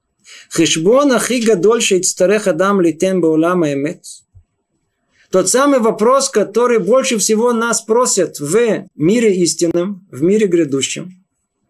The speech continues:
За что нас больше всего спросят? За, за что всего больше всего спросится? «Е аль ках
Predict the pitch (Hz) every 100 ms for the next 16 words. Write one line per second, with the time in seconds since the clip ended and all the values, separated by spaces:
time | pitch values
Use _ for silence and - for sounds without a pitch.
0 | - 156 185 - 277 320 277 165 190 180
1 | 175 147 175 165 160 156 175 139 - -
2 | - - _ 151 175 165 185 185 247 247
3 | 240 208 240 240 233 220 - 240 220 170
4 | - - _ _ _ _ _ _ _ _
5 | _ _ _ _ _ _ 202 _ _ _
6 | _ _ _ _ _ _ _ - _ _
7 | _ _ _ _ _ _ _ _ _ _
8 | _ _ - 180 202 240 277 208 196 190
9 | 185 180 180 -